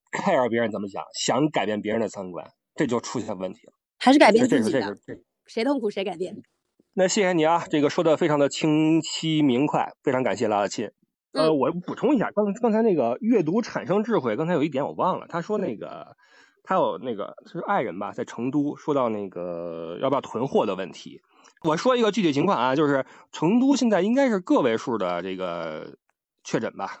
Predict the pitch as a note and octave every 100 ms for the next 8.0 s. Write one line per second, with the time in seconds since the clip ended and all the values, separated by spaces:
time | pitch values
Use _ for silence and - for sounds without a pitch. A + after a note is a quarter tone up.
0 | - F#3 G#2+ G2+ G2 F2+ G#3 G#3 F#3+ E3+
1 | D#3+ C3 C3 B2 B2 F3 G3+ G3 F3+ C#3+
2 | C#3 - A#2 A2+ - C#3+ C#3+ D3+ D3 D3+
3 | C#3+ B2 D3+ A2 A#2+ - G3+ - - -
4 | - G#3+ G#3 G3+ G3+ F#3 F#3+ - - E3+
5 | E3+ C#3 A#2 B2 D3+ D3+ - _ _ _
6 | - F#3 F3 F3 F#3+ D#3 D3 B2+ D#3+ D#3
7 | F#3+ F#3 F3+ - - C3 D3+ C#3 G2+ G2+